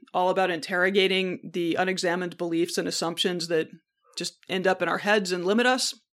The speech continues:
it feels pretty illustrative that so many of her negative examples are about hypothetical fat people.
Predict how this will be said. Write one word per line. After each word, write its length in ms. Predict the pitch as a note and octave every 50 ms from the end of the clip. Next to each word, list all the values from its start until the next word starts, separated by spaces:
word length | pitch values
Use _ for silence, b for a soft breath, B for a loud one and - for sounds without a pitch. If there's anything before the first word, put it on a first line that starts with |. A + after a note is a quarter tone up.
| _ -
it 200 | D3+ E3+ - -
feels 260 | C#4 C#4+ C4+ B3+ -
pretty 320 | - - C4 C4 A#3+ A#3 G#3+
illustrative 540 | G3+ F#3+ F#3 F#3+ - - G#3 G3+ G3+ F#3+
that 140 | F3+ F3 -
so 200 | - - G3 G3
many 220 | F#3 F#3 F3+ F3+ F#3
of 80 | F3 -
her 80 | F#3+
negative 320 | F3+ F3 E3+ E3+ F3 F#3+ E3
examples 580 | E3+ E3 E3+ F3+ F3 E3+ E3 F#3 F3 F3 E3+ -
are 220 | - E3+ E3+ D#3+ -
about 300 | E3 E3 F3 D#3+ - F3
hypothetical 520 | F#3+ E3 - F3 - - - - - -
fat 300 | - - - F3 E3 -
people. 400 | - - - - - - - F3+